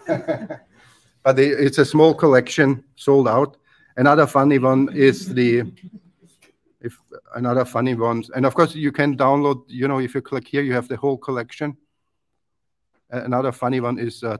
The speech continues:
Dodge, of course, and there, there's the, the Dodge, uh, the Dodge punks.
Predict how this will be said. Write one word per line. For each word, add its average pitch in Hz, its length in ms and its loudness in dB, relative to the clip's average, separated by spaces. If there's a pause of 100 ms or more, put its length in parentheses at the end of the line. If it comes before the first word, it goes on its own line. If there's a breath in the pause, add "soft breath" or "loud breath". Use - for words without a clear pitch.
(100)
Dodge, 120 420 -6 (140)
of 113 160 -18
course, 120 360 -12 (1000)
and 113 200 -12
there, 113 400 -8
there's 117 280 -10
the, 113 160 -8
the 107 160 -10
Dodge, 117 500 -8
uh, 117 120 -10 (1080)
the 123 80 -8
Dodge 135 380 -2
punks. - 500 -8